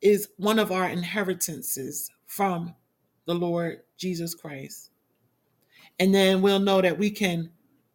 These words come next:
walk in God's perfect timing. We'll know that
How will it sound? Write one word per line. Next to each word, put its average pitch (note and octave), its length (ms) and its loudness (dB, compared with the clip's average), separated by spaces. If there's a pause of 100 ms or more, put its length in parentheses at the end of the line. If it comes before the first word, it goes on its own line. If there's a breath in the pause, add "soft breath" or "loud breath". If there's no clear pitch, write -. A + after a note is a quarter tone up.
walk F#3+ 300 8
in F3+ 120 0
God's F3 300 4
perfect F#3 480 -2
timing. G3+ 600 -2 (920)
We'll G3 200 6
know F#3+ 260 4
that F3 360 0